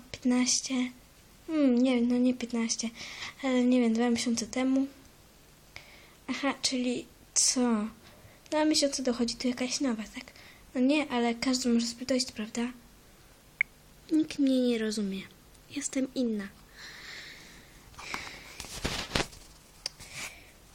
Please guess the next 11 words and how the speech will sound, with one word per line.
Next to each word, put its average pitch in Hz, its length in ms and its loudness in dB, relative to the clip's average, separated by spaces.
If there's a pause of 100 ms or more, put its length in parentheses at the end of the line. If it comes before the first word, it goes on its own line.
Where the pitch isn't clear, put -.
(120)
No 277 80 4
nie 269 240 2
wiem, 240 200 -10 (280)
czy - 80 -14
w - 40 -20
tej 233 220 -10
nowej 240 300 -6
szkole 233 360 -8
się - 180 -12
jakoś 240 280 -12 (1300)
rozpoznam. 220 760 -2